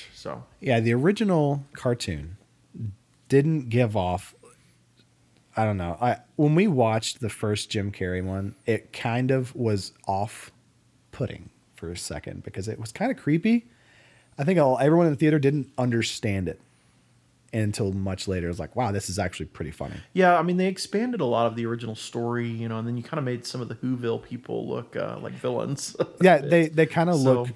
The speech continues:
Speaker 2: like, kinda creepy at the same
Speaker 1: Yeah.
Speaker 2: time, and it's like, "I don't know how I
Speaker 1: Yeah.
Speaker 2: feel about this," but, like, if you just get past that, it's like, "Oh, this is actually pretty funny." Great dialogue, great lines.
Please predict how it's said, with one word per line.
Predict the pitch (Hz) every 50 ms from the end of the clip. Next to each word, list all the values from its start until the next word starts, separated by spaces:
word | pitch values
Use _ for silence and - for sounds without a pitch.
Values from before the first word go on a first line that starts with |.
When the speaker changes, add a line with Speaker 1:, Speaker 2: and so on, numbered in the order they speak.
| - _
Speaker 2:
like, | - 143 127 135
kinda | - 151 135 120
creepy | - - 151 151 - 180 175 170
at | 156 151
the | -
same | - 165 139
Speaker 1:
Yeah. | 139 127
Speaker 2:
time, | 151 147 160 160 156 160 - -
and | - 147 139
it's | 131
like, | 139 131 123
"I | 139 143 156
don't | 143 156 170 165
know | -
how | 120 147 123
I |
Speaker 1:
Yeah. | 117
Speaker 2:
feel | 117 170 175
about | 151 110 107 92 92 -
this," | 92 85 87 107 - - - -
but, | - 135 131 143 131 123
like, | 120 131 120 113
if | - 147 143 135 131 131 131
you | 127
just | 127 180 165 170
get | - 147 113
past | - 113 92 - - -
that, | 90 90 95
it's | 101 - -
like, | 95 -
"Oh, | 147 123 92
this | 98 113 113 -
is | 95
actually | 92 87 - 85 -
pretty | 87 78 80
funny." | - 90 92 92 90
Great | 87 85 98 95 87
dialogue, | 90 92 92 90 90 90 87 87 87
great | 87 90 87 90
lines. | 87 87 87 87 82 -